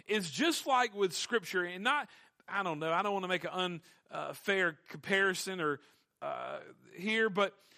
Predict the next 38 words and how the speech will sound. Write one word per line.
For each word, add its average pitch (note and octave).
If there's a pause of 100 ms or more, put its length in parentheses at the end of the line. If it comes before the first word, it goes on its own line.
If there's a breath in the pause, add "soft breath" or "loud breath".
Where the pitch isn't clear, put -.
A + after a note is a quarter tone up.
(120)
listen, G#3+
just C#4+
like C4+
with A#3
Scripture, A3+
we C4+
love C4+
to G3+
pluck A#3+
things G#3+
out. E3 (340 loud breath)
We B3+
lo-, B3
we C#4
love B3+
to A3+
take A3+
a F#3+
portion A#3+
of A3
a G#3
verse G#3
or, D#3+ (260 loud breath)
or F3+
take A3+
this A3
quote, A3+ (160 loud breath)
but G3+
do A#3
we A#3+
really D#4+
know C4
what A#3
was F#3+
said A#3
in F#3+
the D#3+
context? G3